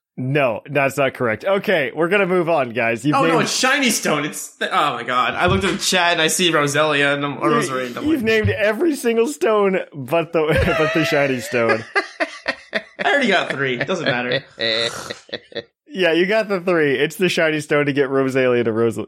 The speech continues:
Speaker 1: Roserade. So there you guys
Speaker 3: Okay.
Speaker 1: go. <laughs> God. <laughs>
Speaker 3: No, I see. Sigma came in with the help. <laughs>
Speaker 2: Yep. Uh, thank you, Sigma.
Speaker 1: You guys are six for four, whatever the points are now. Your last question is your Poke-, or your, uh, base stat question, as always.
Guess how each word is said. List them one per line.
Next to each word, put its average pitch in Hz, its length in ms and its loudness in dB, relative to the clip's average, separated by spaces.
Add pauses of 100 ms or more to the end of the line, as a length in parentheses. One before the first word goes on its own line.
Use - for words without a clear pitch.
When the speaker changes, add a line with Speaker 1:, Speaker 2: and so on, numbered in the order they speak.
Speaker 1:
Roserade. 113 800 -2 (220)
So - 160 -12
there 120 160 2
you 107 140 -2
guys 107 200 0
Speaker 3:
Okay. 107 240 2
Speaker 1:
go. 147 140 2 (140)
<laughs> - 140 -20
God. 185 1120 0 (100)
<laughs> - 40 -20 (180)
Speaker 3:
No, 147 220 2
I 127 140 2
see. 117 260 -4
Sigma 131 400 0
came 123 260 0
in 120 180 2
with 117 120 0
the 117 80 2
help. 107 360 -2
<laughs> - 60 -8 (540)
Speaker 2:
Yep. 240 260 0 (120)
Uh, 131 240 -4
thank 123 160 0
you, 117 80 -2
Sigma. 107 340 -4 (120)
Speaker 1:
You 165 120 -4
guys 180 340 0
are 143 140 0
six 160 320 -2
for 135 280 0
four, 139 400 2
whatever 127 480 2
the 113 100 -2
points 123 340 0
are 117 160 2
now. 117 260 0
Your 147 220 0
last 185 320 0
question 139 400 -2
is 131 120 -2
your 131 80 0
Poke-, 113 280 0 (140)
or 117 120 2 (100)
your, 110 240 2
uh, 101 220 2
base 127 320 -2
stat 107 240 0
question, 107 320 -2
as 98 140 -10
always. 98 400 -8